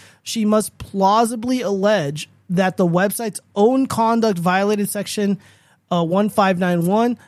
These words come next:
It also held that in a sex trafficking beneficiary suit against a defendant website, the most important component is a defendant's,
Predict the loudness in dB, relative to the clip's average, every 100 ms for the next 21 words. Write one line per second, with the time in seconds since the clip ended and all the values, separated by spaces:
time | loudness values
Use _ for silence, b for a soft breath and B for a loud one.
0 | b -2 0 0 -4 -2 0 0 -2 -2
1 | -4 -6 -6 -6 -4 -2 0 0 0 -2
2 | -2 -2 -2 -2 -6 -6 -4 -2 -4 -4
3 | -8 -6 -2 0 0 0 -4 -6 -8 -6
4 | -4 -2 -2 -4 -8 -8 -6 -4 -4 -4
5 | -2 -2 -2 -4 -4 -6 -4 -4 -4 -6